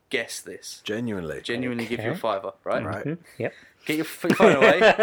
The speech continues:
Speaker 1: your phones away. <sighs> Who was reportedly considered for the lead role that Christensen got?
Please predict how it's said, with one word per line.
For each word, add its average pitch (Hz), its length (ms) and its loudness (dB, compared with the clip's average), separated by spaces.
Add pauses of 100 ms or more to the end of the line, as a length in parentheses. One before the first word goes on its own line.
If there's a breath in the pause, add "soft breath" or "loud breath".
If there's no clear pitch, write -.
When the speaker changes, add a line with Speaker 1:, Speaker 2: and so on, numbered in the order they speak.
Speaker 1:
your 208 120 4
phones 156 340 4
away. 123 340 0
<sighs> 147 120 -2 (2250 loud breath)
Who 160 440 -2
was 147 320 -6
reportedly 135 760 -6
considered 123 460 -6
for 120 200 -8
the 117 100 -8
lead 120 300 -6
role 110 240 -4
that - 100 -16
Christensen 101 640 -12
got? 95 280 -10